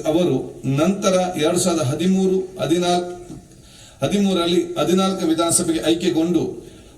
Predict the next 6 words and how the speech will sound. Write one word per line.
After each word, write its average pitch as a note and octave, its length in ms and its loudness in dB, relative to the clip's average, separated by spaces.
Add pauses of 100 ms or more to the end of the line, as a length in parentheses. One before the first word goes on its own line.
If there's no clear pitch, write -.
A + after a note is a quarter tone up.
(120)
ಹದಿಮೂರರಿಂದ F3+ 600 2 (580)
ಇಪ್-, - 160 -2 (340)
ಎರಡು F#3 220 2
ಸಾವಿರದ E3+ 320 2 (360)
ಹದಿನಾರರವರೆಗೆ E3+ 680 2 (380)
ಕಂದಾಯ F#3 300 2